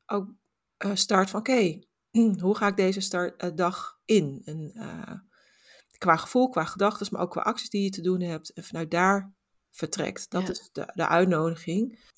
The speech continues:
Speaker 1: En meer
Speaker 2: Is
Speaker 1: is
Speaker 2: ook
Speaker 1: het
Speaker 2: een
Speaker 1: ook niet.
Speaker 2: hele, hè, de seven minute practice die we net bespraken, is ook iets wat we eigenlijk altijd tijdens onze opleiding ook deden, elke dag. Eh,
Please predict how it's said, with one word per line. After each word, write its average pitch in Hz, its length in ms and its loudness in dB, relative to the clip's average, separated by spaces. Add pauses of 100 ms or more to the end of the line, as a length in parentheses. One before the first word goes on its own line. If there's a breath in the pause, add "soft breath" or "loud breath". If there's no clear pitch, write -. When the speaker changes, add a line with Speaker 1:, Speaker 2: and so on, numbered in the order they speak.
Speaker 1:
En 175 160 -2
meer 160 200 2
Speaker 2:
Is - 80 -2
Speaker 1:
is 175 60 4
Speaker 2:
ook 220 40 2
Speaker 1:
het 190 100 -2
Speaker 2:
een 233 80 2
Speaker 1:
ook 214 40 0
niet. 214 100 4
Speaker 2:
hele, 220 260 6 (960)
hè, 220 180 -2
de 220 80 -2
seven 208 460 0
minute 208 320 -4
practice 190 500 -2
die 190 180 0 (100)
we 185 300 2
net 185 260 -4
bespraken, 185 560 2
is 185 80 -6
ook 185 140 -4
iets - 180 -8
wat 190 160 -6
we - 60 -10
eigenlijk 202 380 0
altijd 185 280 -4
tijdens 180 340 0
onze 175 240 -8
opleiding 175 520 4
ook 170 180 -8
deden, 175 320 2
elke 175 300 -2
dag. 165 400 -4 (640 soft breath)
Eh, 175 120 -8